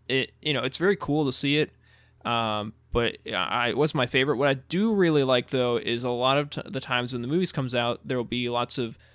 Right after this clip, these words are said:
kind of, like, one shot or miniseries tie-ins to the movies. So, like, they'll have, like, the Journey to the Force Awakens or, you know, The Last Jedi tie-in. So there's a Phasma tie-in, little miniseries for, with,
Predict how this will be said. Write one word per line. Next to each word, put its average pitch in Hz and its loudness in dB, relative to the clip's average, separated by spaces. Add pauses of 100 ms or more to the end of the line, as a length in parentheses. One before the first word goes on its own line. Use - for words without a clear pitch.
(200)
kind 131 -2
of, 113 -2
like, 113 -2
one 131 -2
shot 117 0
or 127 -2
miniseries 127 -2
tie-ins 123 -2
to 135 -2
the 160 -2
movies. 202 -2
So, 117 -2
like, 120 -2
they'll 120 -4
have, 117 -4
like, - -8
the 143 -8
Journey 139 2
to 139 -2
the 127 0
Force 123 -2
Awakens 123 -2
or, 120 -2 (320)
you 113 -6
know, 110 -2 (100)
The 127 -2
Last 120 0
Jedi 113 0
tie-in. 117 -2
So 120 -2
there's 123 -2
a 113 0
Phasma 135 0
tie-in, 117 -2 (260)
little 127 -4
miniseries 123 -2
for, 123 -6
with, 127 -6